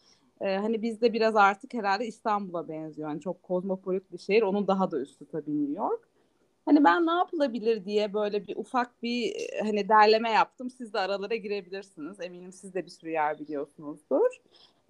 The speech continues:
Ee, ben başta hani kalınacaksa hani Times Square civarı kalınması taraftarıyım. Hani daha merkezi oluyor. Hem de mutlaka gitmeden önce bir tane zevkinize göre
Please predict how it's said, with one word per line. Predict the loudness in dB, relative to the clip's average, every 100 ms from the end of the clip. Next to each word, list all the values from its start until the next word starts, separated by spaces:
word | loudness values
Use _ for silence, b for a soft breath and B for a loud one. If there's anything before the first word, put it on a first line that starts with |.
| 2
Ee, | 4 2 4
ben | 4 4
başta | 0 -2 -4 -6
hani | -4 -6
kalınacaksa | -6 -4 -4 -4 -6 -8 _ -6 -6 -6
hani | -8 -6
Times | 0 0 0 -4
Square | -4 0 2 0 -4 -10
civarı | -4 0 2 2 0
kalınması | -8 -8 -8 -8 -10 -14
taraftarıyım. | -10 -4 -4 -6 -6 -4 -4 -4
Hani | -4 -4
daha | -4 -2
merkezi | 2 0 0 -6 -4 -4
oluyor. | -2 -4 -4 -4
Hem | -4 -6 -2
de | 0 -2 b b -2
mutlaka | -2 0 -2 2 2
gitmeden | 2 -2 -2 -2 0
önce | 0 0 -2
bir | -4
tane | 0 2 4 4 4
zevkinize | 4 4 4 0 2 2
göre | 2 2 2 0